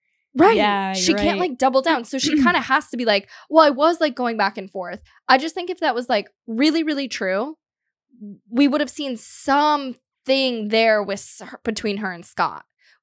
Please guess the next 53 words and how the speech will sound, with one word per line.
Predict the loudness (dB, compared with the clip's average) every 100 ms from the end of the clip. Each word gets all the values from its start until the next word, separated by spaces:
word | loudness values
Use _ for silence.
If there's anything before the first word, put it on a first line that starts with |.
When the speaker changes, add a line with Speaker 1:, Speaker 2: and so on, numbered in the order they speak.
| _ _ 4
Speaker 1:
I | 4
don't | 4
need | -2 -4
to | -6
see | -4 -4
the |
side | -2 -2 -2
convos. | -2 -4 -4 -8 -6 -2
I | 0
need | -2
to | -8
see | -6 -6
you | -4 -4 -4 -6 -10 _ _ _ _ _ _ _ _ _ _ -6
telling | 0 0 0
Scott | -8 0 2 2 -2
that | -6 -6 -12 _ -20 0
or, | 4 6
like, | 6 2
Speaker 2:
Right. |
Speaker 1:
giving | 0 0 -2
Scott | -6 -8 2 4 4
the | 0
time | 0 0
of | 0
day | 0
when | 0 -2
Scott | 0 0
was | 0 0
like, | -2 -2 -8 _ _ _ _ _ _ _ _ -14
"I-, | -4 0
I'm | 0
still | 0 0 2
open." | 2 4 2 2
At | 0
some | 2 0
point, | 0 -4
Scott | 0 0 2
was, | 0
like, | 0 -2
basically | -2 -4 -6 -6
saying, | -6 -2 -2 -4
"I'm |
still | -8 -6 -2
open," | 0 -2
and | -6
she | -8 -6
was | -4
having | -2 -2 -4
no | -6
part | -2 -2
in | -2
that. | -6 -4
Like, | -4 -6